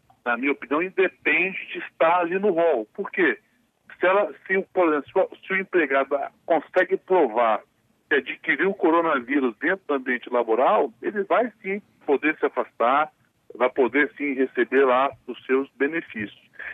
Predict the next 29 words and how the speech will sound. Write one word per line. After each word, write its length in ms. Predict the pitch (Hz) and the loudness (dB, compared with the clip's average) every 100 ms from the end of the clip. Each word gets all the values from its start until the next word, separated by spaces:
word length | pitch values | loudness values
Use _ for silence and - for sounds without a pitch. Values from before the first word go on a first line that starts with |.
| - | -6
E 100 | - | -2
também 380 | 202 254 190 214 | 2 2 4 2
foi 160 | - 214 | 2 2
dada 340 | 165 175 175 | 4 2 2
uma 120 | 170 | -2
incorreta 580 | 170 175 147 123 160 165 | -2 2 2 2 0 0
interpretação 1000 | 147 - - 139 - 117 - 151 185 160 - _ _ _ | -6 -6 -4 -4 -4 -6 -4 -2 0 -2 -10 _ _ _
de 100 | 123 | -14
que 100 | - | -2
o, 140 | 170 151 | -2 0
o 140 | 131 - - | -4 -4 -4
simples 340 | 220 - 202 - - | -4 -2 -6 -4 2
fato 280 | 147 147 | 2 2
de 80 | 123 | -6
pegar 300 | 143 139 143 | -4 2 4
o 60 | 175 | 2
coronavírus, 800 | - 147 147 127 104 135 180 135 - | 2 2 2 0 -2 -2 -2 -2 -8
em 80 | 131 | -4
razão 360 | 135 123 127 135 | 0 0 0 0
dessa 300 | 151 175 - | 0 0 -4
inclusão 440 | 156 156 120 135 | -8 -4 -2 -2
na 80 | 131 | -2
portaria, 680 | - 120 - 101 123 185 151 _ _ _ _ _ | -2 -4 -2 -2 0 0 0 _ _ _ _ _
daria 720 | - 180 170 143 190 175 139 131 | 2 4 4 0 2 2 2 0
ao 220 | 135 139 | 0 0
empregado 760 | 143 139 127 113 147 175 110 101 _ _ _ - - - | -2 -4 -4 0 0 0 -4 -10 _ _ _ -20 -20 -14
um, 260 | 139 160 165 | -8 -6 -4
um 260 | 196 214 190 | -2 0 2
ano 440 | 175 185 190 202 | 2 2 -2 -8